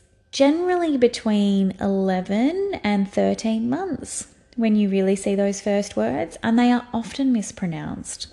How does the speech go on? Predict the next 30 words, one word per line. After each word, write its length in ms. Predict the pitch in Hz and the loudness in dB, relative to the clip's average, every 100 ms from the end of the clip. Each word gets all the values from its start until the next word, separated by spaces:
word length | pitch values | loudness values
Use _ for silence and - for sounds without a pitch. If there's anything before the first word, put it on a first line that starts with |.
| _ _ _ _ _ _ - | _ _ _ _ _ _ -8
They 220 | 208 202 | 2 4
are 220 | 196 190 | 6 4
a 40 | 190 | 4
rough 380 | 180 170 - - | 2 -2 -6 -4
version 400 | 175 185 185 175 | 0 0 -2 -4
of 140 | 170 | -4
a 20 | |
word, 460 | 170 175 - - - - - - - - | -4 -4 -4 -6 -8 -18 -20 -18 -12 0
but 160 | - | 0
so 100 | - | 4
long 200 | 240 254 | 4 4
as 80 | 339 | 2
they're 140 | 330 294 | 0 0
saying 320 | - 202 190 | 0 0 0
it 100 | 190 | -2
consistently 1040 | - 175 - 226 - 262 254 254 254 254 | -6 -10 -6 -6 -2 -2 0 2 2 0
and 220 | 196 180 180 | -2 -2 0
regularly 680 | 185 185 202 202 208 202 196 | -2 -2 -2 0 2 2 0
and 120 | 196 | -2
it 60 | - | -2
has 380 | - 208 196 | -2 -2 0
meaning, 640 | 190 185 185 208 277 381 - | 0 2 2 0 0 -2 -2
and 160 | 233 233 | 0 0
it's 220 | 226 - | -2 0
not 260 | 240 240 | 0 0
that 160 | - 240 | -6 -2
they're 140 | 226 | 0
using 500 | 214 190 196 196 190 | 0 2 2 2 0
the 80 | 180 | -2
same 800 | - - 185 185 185 185 185 185 | -4 -4 -2 0 0 0 -2 -4